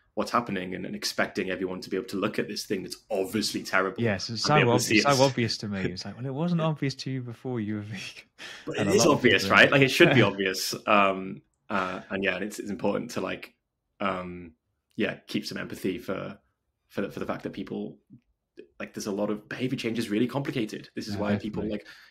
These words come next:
Speaker 1: could struggle to, to lose weight and change their consumption behaviors. And it's, um, there's a lot of psychological baggage when it comes to, I think, acknowledging the, the suffering of farmed animals,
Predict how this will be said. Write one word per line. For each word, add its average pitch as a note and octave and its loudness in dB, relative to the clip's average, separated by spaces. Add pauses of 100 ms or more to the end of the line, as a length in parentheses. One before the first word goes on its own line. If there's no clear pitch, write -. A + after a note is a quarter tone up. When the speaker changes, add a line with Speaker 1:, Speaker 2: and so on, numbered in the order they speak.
(180)
Speaker 1:
could - -8
struggle G#2 -2
to, G#2 -4
to - -8
lose G#2+ 0
weight A#2 2
and - -10
change G#2 -8
their G#2 -4
consumption C#3 -8
behaviors. G2 -6 (140)
And G#2 -6
it's, - -8 (800)
um, F#2+ -8
there's G2+ -4
a G#2 -2
lot G#2 2
of G#2 -2
psychological G#2 -4
baggage G#2 -4
when G2 -4
it G2+ -8
comes F#2 -8
to, G2 -4 (100)
I A2 -12
think, - -10
acknowledging F#2+ -6
the, F#2 -10
the G#2 -10
suffering G2 -8
of F#2+ -10
farmed F#2 -4
animals, F2+ -10